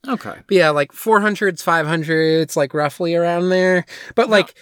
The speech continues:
Speaker 2: there are people, there are people who are, like, in the saga at the exact same time as Atli, who you can trace to other historical figures who are, like, a century a-, apart,
Speaker 1: Mm-hmm.
Speaker 2: you know? Because what's happening is that, like,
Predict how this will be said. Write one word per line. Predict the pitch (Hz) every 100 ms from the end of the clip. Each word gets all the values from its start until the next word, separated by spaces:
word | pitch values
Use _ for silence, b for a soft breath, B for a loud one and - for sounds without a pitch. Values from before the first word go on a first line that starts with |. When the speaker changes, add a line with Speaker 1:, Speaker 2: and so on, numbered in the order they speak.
| b
Speaker 2:
there | - 277
are | 226
people, | 254 226 254 226 - _ b b b _ _
there | 220 269 269
are |
people | 214 262 254
who | 214 226
are, | 196
like, | 165 131 - _
in | 214 220
the |
saga | 190 - 165 160 156 151 143 - _ -
at | 151
the | 160
exact | 156 147 160 -
same | 180 151
time | 165 147
as | 143
Atli, | 139 147 143 135
who | 143
you | 143
can | 135 135
trace | - 160 139 -
to | 135 - 135
other | 143 147 143 127 _ _ _
historical | 180 139 180 151 139
figures | 135 151 156 185 185 175 - B B B -
who | 247 214
are, | 185
like, | 165 135 - -
a | 165
century | - 165 135 147 131
a-, | 127 - -
apart, | 139 - - _ _ _ -
Speaker 1:
Mm-hmm. | 135 160
Speaker 2:
you | 156
know? | 135 123 - _ B B B
Because | 196 196 170
what's | 160
happening | - 196 180 185 165
is | 143
that, | 147 139
like, | 131 113 -